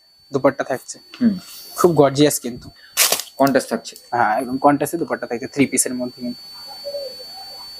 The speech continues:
Speaker 1: কিছু মাল আমাদের রেডি হয়ে আসছে, ঠিক আছে, কাস্টমারের ডিমান্ড অনুযায়ী, যে কুর্তি প্যান্ট লাগবে না, দুপাট্টা থাকবে সাথে,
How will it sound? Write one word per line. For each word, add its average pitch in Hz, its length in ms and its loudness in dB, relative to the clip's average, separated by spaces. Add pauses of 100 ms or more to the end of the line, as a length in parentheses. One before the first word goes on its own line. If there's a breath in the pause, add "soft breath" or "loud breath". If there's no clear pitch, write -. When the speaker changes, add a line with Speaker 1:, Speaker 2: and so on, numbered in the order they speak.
(200)
Speaker 1:
কিছু 170 220 6
মাল 196 200 6
আমাদের 202 300 4
রেডি 180 260 4
হয়ে 208 240 4
আসছে, - 300 2
ঠিক 233 140 -4
আছে, 262 180 -2
কাস্টমারের 180 520 -2
ডিমান্ড 165 340 4
অনুযায়ী, 160 420 2 (420)
যে 180 120 6
কুর্তি 208 460 2
প্যান্ট 190 340 4
লাগবে 175 280 2
না, 262 180 0 (100)
দুপাট্টা 143 320 0
থাকবে 123 280 -2
সাথে, - 240 -6